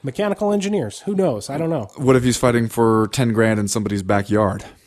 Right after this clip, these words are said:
Speaker 1: We could probably scrape together the dough. You know, we could get him in Hill F C in your backyard, fighting on the slope,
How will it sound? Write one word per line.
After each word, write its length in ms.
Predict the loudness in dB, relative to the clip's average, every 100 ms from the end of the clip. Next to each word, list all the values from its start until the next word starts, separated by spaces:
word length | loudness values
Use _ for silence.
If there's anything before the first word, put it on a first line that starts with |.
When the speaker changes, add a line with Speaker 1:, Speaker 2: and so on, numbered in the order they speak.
| _ _ _
Speaker 1:
We 80 | -16
could 100 | -10
probably 220 | -8 -6
scrape 300 | -6 -6 -8
together 280 | -8 -8 -8
the 140 | -10
dough. 340 | -8 -8 -8 -12 _ _ _ _ _ _ _ -10
You 60 |
know, 80 | -6
we 100 | -6
could 120 | -6
get 120 | -4
him 120 | -4 -4
in 100 | -6
Hill 260 | -6 -4
F 160 | -6 -6
C 400 | -8 -6 -6 -10 -20 -20 -20 _
in 80 | -4
your 100 | -2
backyard, 640 | -2 -4 -4 -2 -2 -4
fighting 200 | -6 -4
on 100 | -4
the 60 |
slope, 460 | -4 -4 -2 -4 -4